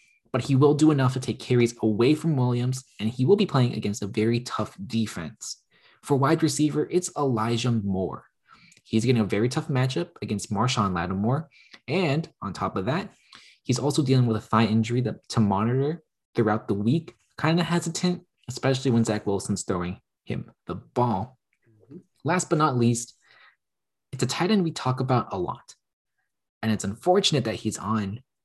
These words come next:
Speaker 1: this part of my list 'cause it's Kyle Pitts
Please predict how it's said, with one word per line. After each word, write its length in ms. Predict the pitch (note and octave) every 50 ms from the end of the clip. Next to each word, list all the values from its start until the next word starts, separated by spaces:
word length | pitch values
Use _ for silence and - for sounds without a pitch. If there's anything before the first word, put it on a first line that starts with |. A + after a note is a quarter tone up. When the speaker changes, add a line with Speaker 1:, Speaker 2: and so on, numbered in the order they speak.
| _ _
Speaker 1:
this 180 | - F3+ G3+ G3
part 220 | - - - G#2 F#2
of 60 | F2
my 140 | E2+ E2 D#2
list 380 | E2 E2 D#2 D#2+ - - - _ _ _ _ _ _ _ _ _
'cause 100 | - -
it's 100 | E3+ -
Kyle 400 | - - - - A#2+ B2 C3 C3 B2+
Pitts 760 | - - - - - - - - - _ - - - - _